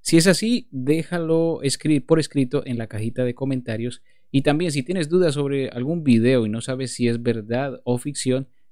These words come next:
te podemos ayudar a investigar sobre ese video. Solo déjalo allí en los comentarios.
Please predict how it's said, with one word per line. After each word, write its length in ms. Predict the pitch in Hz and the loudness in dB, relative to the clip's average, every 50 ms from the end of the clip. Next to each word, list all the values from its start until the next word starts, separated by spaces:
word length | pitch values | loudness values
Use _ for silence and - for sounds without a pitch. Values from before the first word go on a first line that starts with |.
| - | -8
te 100 | - 143 | -6 -4
podemos 280 | 147 143 135 147 160 147 | 0 2 2 2 2 0
ayudar 280 | 151 147 143 139 139 147 | 0 0 2 0 0 0
a 40 | |
investigar 520 | 147 135 131 117 - - 113 110 120 120 120 | 0 -2 -4 -4 -2 -2 0 0 0 0 -2
sobre 260 | - 123 117 107 107 | -4 -6 -6 -6 -6
ese 140 | 101 - 113 | -6 -4 -4
video. 300 | 107 104 98 98 95 95 | -4 -2 -2 -4 -4 -4
Solo 240 | - - 131 143 143 | -4 -4 -4 -2 -2
déjalo 320 | 139 135 120 135 127 123 | -4 -4 -4 -4 -4 -4
allí 340 | 120 120 139 160 160 151 - - - - - - - - | -4 -2 -2 -4 -6 -6 -12 -18 -20 -20 -20 -20 -10 -6
en 160 | 120 117 117 | -2 0 0
los 140 | 113 107 - | 0 -2 -2
comentarios. 680 | - 110 104 101 98 92 - - - - 101 - - | -4 -6 -4 -2 -4 -4 -6 -8 -10 -12 -12 -12 -14